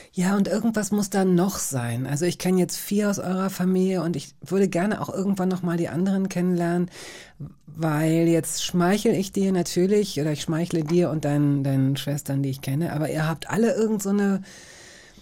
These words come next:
hm, irgend so ein besonderes, irgend so eine besondere Kraft und irgend so ein Leuchten, das auch andere so mitzieht und andere Menschen so begeistern kann für Dinge. Das ist was ganz Besonderes. Vielleicht, wenn wir jetzt gleich durch dein Leben marschieren, so ein bisschen kommen wir dem auf die Spur,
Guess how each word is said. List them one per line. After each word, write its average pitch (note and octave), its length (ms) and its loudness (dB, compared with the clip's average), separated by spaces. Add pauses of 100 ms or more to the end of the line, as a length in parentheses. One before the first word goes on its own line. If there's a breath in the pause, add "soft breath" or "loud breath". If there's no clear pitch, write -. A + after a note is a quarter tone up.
(520 loud breath)
hm, G3 720 4
irgend A3 260 4
so G3 80 0
ein G#3 100 4
besonderes, G3 720 4
irgend G3 180 2
so G#3+ 80 -2
eine G#3+ 100 2
besondere G3 520 2
Kraft F#3+ 440 -2
und F3 140 4
irgend F#3+ 160 4
so F3+ 80 2
ein F3+ 100 8
Leuchten, E3 600 2
das D#3+ 180 0
auch C#3+ 160 -4
andere F3 460 2
so D#3+ 160 0
mitzieht D#3+ 1160 0
und C#3+ 440 -2
andere D#3+ 300 0
Menschen D#3+ 460 0
so D3 800 0 (460 loud breath)
begeistern D#3+ 540 0
kann C3+ 280 0
für C3+ 160 -4
Dinge. C3 400 -2
Das F3 220 -4
ist F3 100 -6
was E3+ 160 -4
ganz D#3+ 220 -2
Besonderes. D3+ 560 -2
Vielleicht, F#3+ 600 0
wenn E3 140 0
wir E3 80 0
jetzt E3 140 -4
gleich D#3+ 220 -2
durch D#3 120 -6
dein D3+ 180 -2
Leben E3+ 220 0
marschieren, D3+ 380 -2
so D3+ 80 0
ein D3+ 80 -2
bisschen D#3 380 -2
kommen D3+ 200 -2
wir D3+ 80 -2
dem D3+ 160 -2
auf C3+ 140 -8
die D#3+ 100 -8
Spur, D#3 540 -4